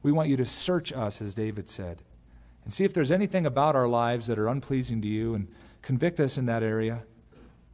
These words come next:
that we might seek your help and turn that area over to you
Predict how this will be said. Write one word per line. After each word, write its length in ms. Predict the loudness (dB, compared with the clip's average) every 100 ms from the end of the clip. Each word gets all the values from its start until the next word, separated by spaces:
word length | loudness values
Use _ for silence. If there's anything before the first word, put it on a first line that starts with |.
| -20 _ -20 -20 -20 _
that 160 | -6 -2
we 140 | 0
might 200 | 0 -2
seek 360 | -4 -4 -4 -2
your 120 | -2
help 300 | -2 -4 -6 -14 -20 -20 -20 -20 _ -20 _ -20 _ -20 _ _ -20 -20 -20 -10
and 120 | -6
turn 180 | -2 2
that 160 | 2 2
area 300 | 2 2 2
over 260 | 0 0
to 80 | -2
you 300 | -2 -4